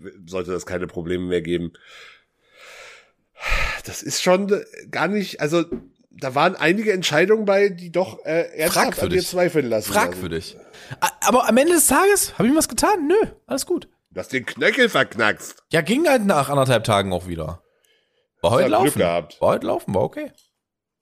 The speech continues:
Speaker 2: Lustigerweise tut meine Hand noch weh und ich weiß nicht wovon. Ich bin nicht auf meinen Händen gelandet. Irgendwas in der
Speaker 1: Du hast
Speaker 2: Richtung.
Speaker 1: dich ja nicht abgerollt, das hast du ja
Speaker 2: Ja, ne?
Speaker 1: bereits erwähnt.
Speaker 2: Aber, aber, äh, so mein, mein, mein, mein, mein Handballen tut weh seit dem Abend. Und ich weiß nicht warum.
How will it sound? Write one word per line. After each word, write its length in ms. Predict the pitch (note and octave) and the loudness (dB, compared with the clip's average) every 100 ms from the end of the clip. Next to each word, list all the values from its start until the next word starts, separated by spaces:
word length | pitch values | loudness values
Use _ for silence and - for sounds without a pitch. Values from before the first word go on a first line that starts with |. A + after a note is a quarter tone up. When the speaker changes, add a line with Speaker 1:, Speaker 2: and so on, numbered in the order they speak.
| _ _ - - | _ _ -4 0
Speaker 2:
Lustigerweise 500 | C4+ G#4+ G4+ G4+ G4 | 2 2 4 4 4
tut 140 | - | 2
meine 280 | C4 D#3 - | 2 2 2
Hand 300 | C4 - - | 0 -2 0
noch 200 | - C#3+ | 2 4
weh 160 | C#3 B2 | 4 4
und 80 | |
ich 100 | A#2+ | 4
weiß 240 | - A#2 - | 2 2 2
nicht 160 | A2+ | -2
wovon. 280 | G2+ F#2 F2+ B2 E3+ | -2 0 -2 -2 -2
Ich 160 | - - | -2 2
bin 100 | G3+ | 2
nicht 200 | D4 C#4+ | 4 2
auf 80 | A#3 | 2
meinen 100 | G3 | 2
Händen 220 | G#3 C4 | 0 0
gelandet. 300 | D3 G#2+ - | 0 0 2
Irgendwas 400 | G3+ D4 A#3 A3 | 2 2 0 0
in 80 | G#3+ | 0
der 80 | G#3 | 2
Speaker 1:
Du 80 | |
hast 60 | A#2+ | 2
Speaker 2:
Richtung. 80 | B2 | 0
Speaker 1:
dich 100 | C#3 | 0
ja 100 | C#3 | 0
nicht 160 | C3 C#3+ | 0 -2
abgerollt, 540 | D3 B2 E2+ E2+ F2 | -2 -2 -2 -4 -6
das 100 | E2+ | -10
hast 140 | G#2 | -8
du 60 | A2+ | -4
ja 60 | D#3+ | -2
Speaker 2:
Ja, 40 | |
ne? 80 | D#3+ | -2
Speaker 1:
bereits 220 | F#2 - | -4 -6
erwähnt. 200 | F#2+ G2+ | -10 -2
Speaker 2:
Aber, 200 | F#3+ F#3+ | 0 2
aber, 280 | F#3+ G3 - | 2 0 2
äh, 100 | G3+ F#3+ | 0 0
so 140 | F#3 G3+ | 0 2
mein, 160 | G3 | 2
mein, 140 | F#3 F3 | 0 -2
mein, 160 | E3+ | -2
mein, 160 | D#3 C#3 - | -2 -4 -4
mein 200 | D#3 D3 | -2 0
Handballen 560 | A4 - - F#3+ D3 C#3+ | 0 0 2 4 4 2
tut 260 | C3+ - | -2 0
weh 160 | G#2 F#2 | 0 2
seit 240 | A2 G#2 | 2 0
dem 140 | G2 F#2 | 0 -2
Abend. 420 | E2 D#2 D#2 - - - | -2 -4 -8 -18 -20 -4
Und 160 | E3+ E3 | -2 0
ich 140 | B2+ | 2
weiß 320 | D3 A3 - | 2 2 2
nicht 140 | G3+ - | 0 0
warum. 140 | F3+ | -2